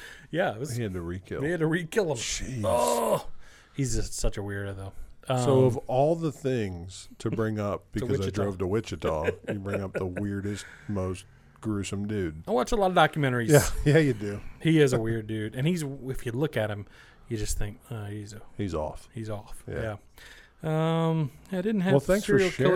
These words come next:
Speaker 2: sharing.
Speaker 1: on my podcast.
Speaker 2: Thanks for sharing that, buddy.
Speaker 1: I watched another documentary last night. Do you remember, uh, is it Manti Te'o? You remember
Speaker 2: Quarterback?
Speaker 1: him? No.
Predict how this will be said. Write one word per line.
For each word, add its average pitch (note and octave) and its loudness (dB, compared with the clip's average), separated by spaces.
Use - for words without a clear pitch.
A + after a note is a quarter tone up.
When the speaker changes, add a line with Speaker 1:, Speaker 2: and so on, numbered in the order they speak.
Speaker 2:
sharing. D#3+ 4
Speaker 1:
on D#3 2
my D3+ 2
podcast. F3 0
Speaker 2:
Thanks D3+ -2
for A#2 -2
sharing B2+ -2
that, A#2 -2
buddy. D#2+ 0
Speaker 1:
I E3+ 6
watched D#4 4
another D#3 0
documentary B2 -4
last B2 -4
night. G2+ -12
Do F3+ -6
you - -2
remember, G3+ 2
uh, D#3 2
is C3+ -4
it C#3+ -2
Manti D3 0
Te'o? D#3+ -2
You E3 -2
remember F#3 -8
Speaker 2:
Quarterback? D#3 6
Speaker 1:
him? - -14
No. F#3+ -2